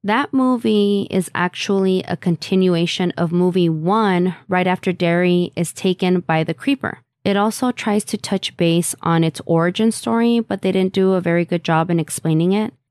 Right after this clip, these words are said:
All they basically say is that the Creeper is an ancient creature, which leads me to Jeepers Creepers number four, Reborn, which came out last year. And as I'm writing my notes for this episode, I have this playing in the background.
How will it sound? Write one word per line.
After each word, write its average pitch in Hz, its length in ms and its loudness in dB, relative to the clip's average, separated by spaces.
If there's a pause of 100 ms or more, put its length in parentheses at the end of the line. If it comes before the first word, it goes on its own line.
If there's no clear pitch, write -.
All 214 160 2
they 233 120 0
basically 214 500 0
say 185 240 0
is 185 120 0
that 180 100 -2
the 175 80 -4
Creeper 170 360 0
is 165 140 0
an 170 140 0
ancient 165 360 -2
creature, - 380 -8 (240)
which 220 320 -2
leads 220 340 0
me 202 200 2
to 220 180 -2
Jeepers 175 560 0
Creepers - 480 -6
number 214 220 -2
four, 180 540 0 (280)
Reborn, 165 480 0 (300)
which 190 260 -2
came 170 240 2
out 151 280 0
last - 340 -4
year. 208 180 -6 (300)
And 180 360 2
as 175 160 0
I'm 170 140 0
writing 180 240 2
my 190 120 2
notes 170 260 0
for 190 140 -4
this 180 200 -4
episode, 202 600 -2 (280)
I 190 60 2
have 180 240 0
this 180 140 -4
playing 160 240 0
in 160 80 4
the 156 60 2
background. 180 580 -2